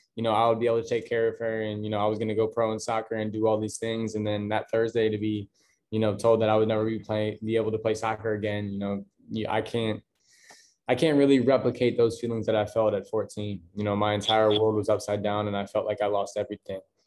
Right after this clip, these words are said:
And, you know, I could have given up. It was the easiest thing to do in the world to give up at that time. But I knew that that's not what I had planned for myself. I knew that that's not what, you know, I was about. And I knew that I could, you know, I just set my mind to it. I could get back out on the pitch and, um,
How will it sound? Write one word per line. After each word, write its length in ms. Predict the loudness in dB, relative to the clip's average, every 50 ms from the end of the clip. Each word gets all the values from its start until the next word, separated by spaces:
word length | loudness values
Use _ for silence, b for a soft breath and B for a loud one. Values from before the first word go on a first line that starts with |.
| _ _ _ -6
And, 280 | -4 -2 -2 -2 -2
you 60 | 0
know, 100 | 0 0
I 100 | 0 0
could 160 | 0 2 2 2
have 120 | 2 4
given 220 | 2 2 2 2
up. 200 | 2 0 -2 -2
It 40 | -2
was 160 | -4 -4 -4
the 180 | -2 -4 -6 -4
easiest 460 | -4 -4 -4 -4 -4 -4 -6 -6 -6 -6
thing 140 | -6 -8 -8
to 120 | -8 -6 -2
do 160 | 0 0 2
in 60 | 2
the 60 | 2
world 260 | 2 2 2 2 2
to 100 | -2 -2
give 180 | -2 0 0 2
up 160 | 2 0 0 -2
at 140 | -4 -4
that 100 | -6 -8 -8 -6
time. 260 | -6 -4 -4 -6 -8 -10 _ _ _ _ -4
But 240 | -2 0 0 0 0
I 100 | -2 0
knew 140 | 0 2 2
that 140 | 2 2 2
that's 240 | 0 0 0 -2
not 260 | -2 0 0 0 0 2
what 220 | 2 2 2 2 -2 -14 _ _ _ _ _ _
I 100 | 0 2
had 140 | 2 0 0
planned 240 | -2 -4 -4 -4 -4
for 80 | -4 -4
myself. 520 | -2 -2 -2 0 0 2 2 2 0 -2
I 80 | -6 -6
knew 140 | -4 -2
that 140 | -2 -2 -2
that's 220 | -2 -4 -4 -4 -4
not 240 | -4 -4 -4 -2
what, 240 | -2 -2 -2 -4 -6 _ _ _ _ -12
you 120 | -8 -6
know, 140 | -4 -2 0
I 160 | 2 2 4
was 160 | 4 4 4
about. 480 | 2 2 2 2 2 4 4 2 2 -2 -8
And 280 | -10 -8 -8 -6 -6 -6
I 120 | -4 -2
knew 160 | 0 0 0 0
that 120 | 2 2
I 120 | 2 2
could, 480 | 0 0 2 4 4 4 4 2 -2 -6
you 80 | -8 -6
know, 160 | -6 -6 -4 -2
I 120 | -2 -2
just 180 | -2 -4 -6 -4
set 160 | -4 -2 -2
my 140 | -2 -2 0
mind 260 | 0 0 -2 -2 -4 -4
to 120 | -4 -2
it. 40 | -2
I 80 | -2 -2
could 160 | -4 -2 -2
get 160 | -2 0 0
back 200 | -2 -2 -2 -2
out 220 | -2 0 0 0 -2
on 80 | -2
the 80 | -4 -4
pitch 460 | -2 0 2 2 2 0 -4 -14 -16 b b b b b b -8
and, 300 | -6 -4 -4 -2 -2 -2
um, 420 | -2 -2 -2 -2 -2 -2 -2 -4